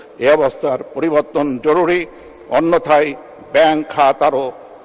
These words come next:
দুর্বল হয়ে যেতে পারে। মাননীয় স্পিকার, দুই হাজার চব্বিশ অর্থ বৎসরে,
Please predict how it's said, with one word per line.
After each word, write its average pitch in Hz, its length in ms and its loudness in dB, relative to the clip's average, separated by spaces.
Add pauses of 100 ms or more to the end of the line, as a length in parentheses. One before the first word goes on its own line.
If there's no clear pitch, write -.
(120)
দুর্বল 165 420 0
হয়ে 135 260 -10
যেতে 120 220 -8
পারে। - 320 -8 (760)
মাননীয় 143 240 -2
স্পিকার, 147 460 -2 (1700)
দুই 156 180 -2
হাজার 156 360 4
চব্বিশ 156 440 -4
অর্থ 156 280 -2
বৎসরে, 170 520 0